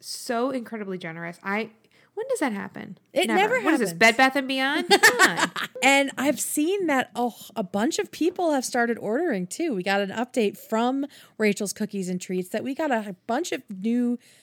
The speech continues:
Speaker 2: people sending in orders using our code. So thank you to everybody who's doing that, because that maybe they'll keep sponsoring us and we can keep, uh, sending out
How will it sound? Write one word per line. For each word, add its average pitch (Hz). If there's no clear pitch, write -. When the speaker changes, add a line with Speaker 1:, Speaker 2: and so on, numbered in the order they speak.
Speaker 2:
people 277
sending 220
in 220
orders 220
using 208
our 196
code. 247
So 202
thank 233
you 214
to -
everybody 220
who's 202
doing 302
that, 214
because 254
that 254
maybe 320
they'll 359
keep 359
sponsoring 220
us 208
and 226
we 233
can 233
keep, 269
uh, 226
sending 269
out 262